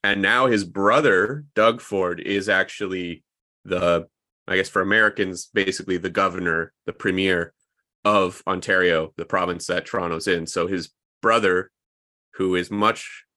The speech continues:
uh, more cunning and terrifying, uh, has become the leader of our province, um, sort of on the back of his brother's earlier political success.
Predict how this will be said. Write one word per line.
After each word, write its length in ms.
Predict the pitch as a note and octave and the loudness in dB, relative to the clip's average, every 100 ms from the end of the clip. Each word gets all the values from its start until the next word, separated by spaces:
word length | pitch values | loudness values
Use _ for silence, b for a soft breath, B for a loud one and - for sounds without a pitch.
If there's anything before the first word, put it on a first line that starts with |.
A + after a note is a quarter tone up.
| - | -4
uh, 520 | F2+ F2+ F2 F2 E2 - _ _ _ _ | 0 2 2 0 -2 -8 _ _ _ _
more 180 | G2 G2 | -6 -6
cunning 560 | - B2 G#2 F#2+ A#2 B2+ _ _ _ _ _ _ _ _ - | -2 -2 0 -2 -6 -14 _ _ _ _ _ _ _ _ -8
and 480 | F#2 F2+ F2+ F2+ - - _ - | -2 0 -2 -4 -12 -20 _ -2
terrifying, 800 | A#2+ G#2+ - F#2+ F2+ F2+ B2+ D3 - | 0 0 2 0 0 -2 -6 -18 -6
uh, 480 | G2+ G2+ F#2 F2 F2 - _ _ _ _ _ - | 0 2 2 2 -2 -6 _ _ _ _ _ -6
has 180 | G2 F#2+ | -2 -2
become 400 | G2+ - G2+ G2 | -4 -2 -4 -2
the 120 | F#2+ | -4
leader 320 | G2 G#2 F#2+ | -2 0 0
of 200 | F#2 E2+ | 0 -2
our 100 | F2 | -4
province, 760 | E2+ A2 F#2 E2+ D#2 D2+ - - _ _ _ _ _ - | -4 -4 -2 -4 -8 -10 -20 -20 _ _ _ _ _ -6
um, 500 | F2 E2+ E2 E2 E2 | -2 0 -2 -4 -8
sort 380 | - A#2+ A2+ G#2+ | -2 2 2 2
of 100 | G2+ | 0
on 160 | G2+ | 0
the 80 | F#2+ | -2
back 480 | E2 F#2+ F#2 - - | -2 0 0 -4 -8
of 120 | F2+ | -8
his 140 | F#2 | -8
brother's 460 | E2+ F#2+ G2 F#2 - G2 | -2 0 0 -2 -4 -4
earlier 340 | F#2+ F2+ E2+ | -2 -2 -2
political 440 | - F2+ F2+ - | -2 -6 -6 -8
success. 600 | - - - A1+ G#1 - | -10 -12 -8 -8 -8 -14